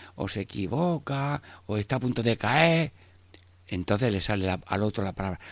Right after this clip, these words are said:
¡Ay, es que eres, eh, cuadrado! Mm, ya, ya, ya la ha soltado. Y luego después se ponen a comer y el otro, mm, le hace una observación.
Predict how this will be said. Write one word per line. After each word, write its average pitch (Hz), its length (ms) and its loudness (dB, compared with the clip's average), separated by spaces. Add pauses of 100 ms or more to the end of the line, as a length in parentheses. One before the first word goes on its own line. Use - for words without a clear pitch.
¡Ay, 214 400 10
es 180 80 8
que 196 140 8
eres, 196 460 10
eh, 160 540 0
cuadrado! 175 480 8 (680)
Mm, 101 320 -6 (280)
ya, 101 220 4
ya, 123 240 2
ya 131 200 4
la 143 120 2
ha 139 40 6
soltado. 113 600 0 (760)
Y 160 120 2
luego 156 260 2
después 151 480 2
se 123 100 0
ponen 120 240 4
a 110 60 6
comer 139 640 4 (1080)
y 110 140 8
el 107 100 10
otro, 117 460 6 (320)
mm, 107 60 2 (280)
le 95 340 4 (220)
hace 101 220 2
una 98 140 4
observación. 120 840 4